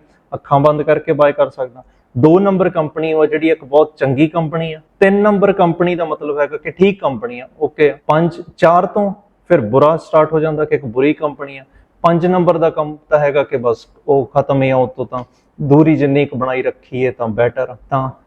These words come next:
ਇਹ ਪਹਿਲਾਂ ਮੈਂ ਤੁਹਾਨੂੰ ਦੱਸਦਾ ਕਿ ਇਹ ਕੰਪਨੀ ਦਾ ਤਾਮਝਾਮ ਕੀ ਸੀ ਸਾਰਾ, ਉਹਦਾ ਤੁਹਾਨੂੰ ਮੈਂ ਪੋਸਟਮਾਰਟਮ ਕਰਕੇ ਦਿਖਾਇਆ, ਕਿਉਂਕਿ ਵੀਡੀਓ ਛੋਟਾ ਵਾ, ਇੰਨਾ ਕੀ ਕੀਤਾ। ਅਗਲੀ ਗੱਲ ਹੁਣ ਹੈਗੀ ਆ, ਜਿਵੇਂ ਬਹੁਤ ਸਾਰੇ ਦੋਸਤਾਂ ਦੇ ਕੁਮੈਂਟ ਆਉਂਦੇ ਆ ਕਿ ਕੰਪਨੀ ਭਾਵੇਂ ਚੰਗੀ ਆ, ਪਰ ਜੋ ਪਹਿਲਾਂ ਹੀ ਪੰਦਰਾਂ ਗੁਣਾ ਵਧੀਆ ਤਾਂ ਉਹਨੂੰ ਲੈਣ ਦਾ ਕੋਈ ਫਾਇਦਾ ਨਹੀਂ।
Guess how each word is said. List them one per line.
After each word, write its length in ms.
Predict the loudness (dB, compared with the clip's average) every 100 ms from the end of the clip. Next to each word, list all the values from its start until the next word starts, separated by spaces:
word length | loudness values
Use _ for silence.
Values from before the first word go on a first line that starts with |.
| _ 2
ਇਹ 440 | 4 4 2 -2
ਪਹਿਲਾਂ 240 | 0 2 2
ਮੈਂ 120 | 0
ਤੁਹਾਨੂੰ 220 | -2 0
ਦੱਸਦਾ 320 | 2 0 0
ਕਿ 160 | -2 -2
ਇਹ 40 |
ਕੰਪਨੀ 420 | -2 -2 -2 -2 2
ਦਾ 140 | 2
ਤਾਮਝਾਮ 560 | 2 0 0 0 0 0
ਕੀ 160 | -4
ਸੀ 160 | -4 -4
ਸਾਰਾ, 300 | 0 2 4
ਉਹਦਾ 280 | 2 2 0
ਤੁਹਾਨੂੰ 260 | 0 -6
ਮੈਂ 100 | -6
ਪੋਸਟਮਾਰਟਮ 680 | -4 0 -2 0 0 0 -2
ਕਰਕੇ 300 | -2 -2 -2
ਦਿਖਾਇਆ, 300 | -4 4 2
ਕਿਉਂਕਿ 240 | 2 -4
ਵੀਡੀਓ 300 | -4 0 0
ਛੋਟਾ 340 | 0 0 2 0
ਵਾ, 120 | 0
ਇੰਨਾ 220 | -4 -6
ਕੀ 160 | -10 -10
ਕੀਤਾ। 340 | -10 -6 -6 -6 _ _ _ _ -2
ਅਗਲੀ 300 | 2 2 4
ਗੱਲ 160 | 4 2
ਹੁਣ 180 | 0 0
ਹੈਗੀ 280 | -2 -2
ਆ, 140 | -4 -6 _ 0
ਜਿਵੇਂ 200 | 2 4
ਬਹੁਤ 260 | 4 2
ਸਾਰੇ 200 | 4 2
ਦੋਸਤਾਂ 360 | 4 2 0 0
ਦੇ 80 | 0
ਕੁਮੈਂਟ 360 | 0 -2 -2
ਆਉਂਦੇ 200 | -4 -2
ਆ 40 | -2
ਕਿ 120 | -2
ਕੰਪਨੀ 380 | -4 -4 -2 0
ਭਾਵੇਂ 260 | 0 0
ਚੰਗੀ 320 | -2 -4 0 0
ਆ, 60 |
ਪਰ 200 | 2 -2
ਜੋ 140 | -4 -8
ਪਹਿਲਾਂ 480 | _ 0 2 2
ਹੀ 40 | 0
ਪੰਦਰਾਂ 400 | 0 0 0 0
ਗੁਣਾ 220 | 0 -2
ਵਧੀਆ 340 | -2 -2 -2
ਤਾਂ 120 | -4 -6
ਉਹਨੂੰ 200 | -12 -6
ਲੈਣ 220 | -6 -2
ਦਾ 100 | -4
ਕੋਈ 160 | -4
ਫਾਇਦਾ 360 | -2 0 2 0
ਨਹੀਂ। 140 | -4